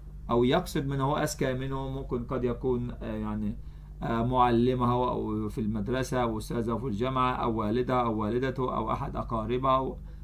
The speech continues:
أو أصدقائه، ولكن لا، يعني، يمكن ألا نقول أذكى منه، ولكن يمكن أن نقول من الآخرين عمومًا.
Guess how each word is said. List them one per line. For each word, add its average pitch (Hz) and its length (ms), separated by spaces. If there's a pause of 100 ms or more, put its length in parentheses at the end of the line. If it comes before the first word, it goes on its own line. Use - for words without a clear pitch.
(140)
أو 113 420 (500)
أصدقائه، 127 840 (420)
ولكن 170 520
لا، 185 480 (180)
يعني، 175 260
يمكن 208 280
ألا 160 240
نقول 151 360
أذكى 156 340
منه، 160 220
ولكن 156 320
يمكن 156 280
أن 143 80
نقول 139 320
من 139 180
الآخرين 143 800
عمومًا. 110 600